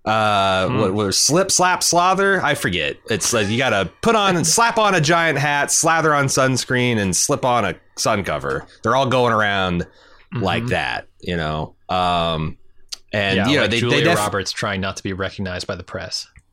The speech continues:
Speaker 1: Yeah, or like she's in, like, some, uh, late game Ocean's Eleven business. Uh,
Speaker 2: Mm-hmm.
Speaker 1: but yeah, it's a, they, they sell the reality of this as an open air misery pit, essentially.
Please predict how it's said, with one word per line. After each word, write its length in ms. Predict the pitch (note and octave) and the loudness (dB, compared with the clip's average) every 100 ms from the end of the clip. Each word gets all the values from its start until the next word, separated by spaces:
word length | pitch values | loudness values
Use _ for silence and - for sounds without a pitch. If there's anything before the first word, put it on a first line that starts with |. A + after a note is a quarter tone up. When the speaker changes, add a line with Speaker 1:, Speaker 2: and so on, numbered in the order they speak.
| - A#2+ | -10 -2
Speaker 1:
Yeah, 360 | C3 A2 F2 | 2 2 2
or 220 | F2 G2+ | 2 2
like 160 | G2+ F#2+ | 2 0
she's 300 | - F#2+ E2 | 0 -2 0
in, 180 | F#2+ F2+ | 0 0
like, 240 | F2+ F2 | -2 -4
some, 460 | E2 - F2+ F2 D2+ | -4 -2 -2 -2 -2
uh, 200 | F2 E2+ | -2 -2
late 240 | F2 F#2 D#2 | -2 -4 -2
game 160 | F2+ | -2
Ocean's 320 | F2+ E2+ E2+ E2 | -2 -2 -4 -4
Eleven 340 | E2+ E2 D#2+ | -2 -2 -4
business. 600 | D2 D2+ D2 C#2+ - - - | -4 -6 -6 -8 -8 -10 -6
Uh, 380 | E2 D#2 D2 C#2+ | -2 -2 -2 -2
Speaker 2:
Mm-hmm. 80 | - - - - - - _ - - _ - - - | -6 -10 -20 -20 -20 -20 _ -20 -20 _ -20 -12 -2
Speaker 1:
but 140 | D3 | 2
yeah, 260 | F3+ B2 G#2+ | 2 2 0
it's 160 | G#2 | 0
a, 80 | C3+ | 0
they, 180 | B2+ C3 | 2 0
they 160 | C3+ | 0
sell 280 | C3 F#3+ E3+ | 2 2 4
the 260 | D3+ B2+ A2+ | 4 2 2
reality 400 | A#2+ A2+ G#2 G2+ | 2 2 2 2
of 60 | |
this 180 | G#2 G2+ | 0 0
as 80 | G2 | 0
an 100 | F#2+ | 0
open 260 | G2 F#2+ F#2+ | 0 0 0
air 200 | F#2 F#2 | 0 0
misery 400 | F2+ E2 D2+ C#2+ | 0 -2 -4 -4
pit, 340 | D2+ C2+ B1+ _ E2 | -4 -6 -8 _ -10
essentially. 580 | - C#2+ - B1 B1 | -8 -8 -6 -6 -8